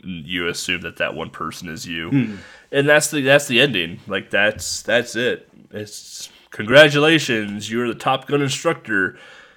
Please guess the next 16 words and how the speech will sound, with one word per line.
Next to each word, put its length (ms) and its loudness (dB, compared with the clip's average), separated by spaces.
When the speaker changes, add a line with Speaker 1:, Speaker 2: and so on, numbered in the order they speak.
Speaker 1:
You 120 -6
get 140 -2
to 100 -8
step 320 -4
forward, 400 0
you 80 -6
get 120 -2
saluted, 560 -2
and 160 -2
it's 160 -6
done. 320 0
Speaker 2:
<laughs> 40 -16
Speaker 1:
That's 320 0
the 100 -8
video 240 -6
game. 220 -8